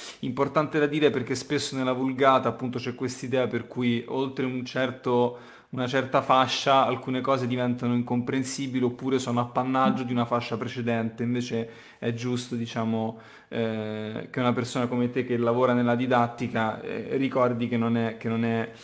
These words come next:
ehm, che non è affatto così. Ehm, e, e invece, scusami, ehm, rispetto al fatto che, eh, ci sono delle, delle generazioni giovanissime che sempre nella vulgata si ritiene siano dei geni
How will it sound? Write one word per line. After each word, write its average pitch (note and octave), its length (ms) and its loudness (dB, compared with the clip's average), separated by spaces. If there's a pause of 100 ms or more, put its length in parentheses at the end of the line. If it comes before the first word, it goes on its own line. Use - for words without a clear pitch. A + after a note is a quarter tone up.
(260)
ehm, G#2+ 800 0 (540)
che B2 100 -4
non A#2+ 120 2
è A#2+ 40 2
affatto A#2 420 -2
così. A2 440 -2
Ehm, G#2+ 680 -4
e, D3+ 160 0
e D3 60 2
invece, F3+ 320 2
scusami, B2 640 2
ehm, A#2+ 320 0 (180)
rispetto F#3+ 440 0
al D#3+ 60 0
fatto E3+ 420 2
che, A#2+ 920 2
eh, A2+ 80 -6
ci B2+ 140 -10
sono C3 260 0
delle, B2 600 2
delle B2 220 2
generazioni B2+ 640 0
giovanissime C3+ 960 -2
che A#2+ 420 -2 (120)
sempre C3+ 340 -2
nella B2+ 140 2
vulgata B2+ 460 0
si A#2 120 -4
ritiene B2 400 0
siano B2 280 -2
dei B2+ 180 0
geni C3 520 0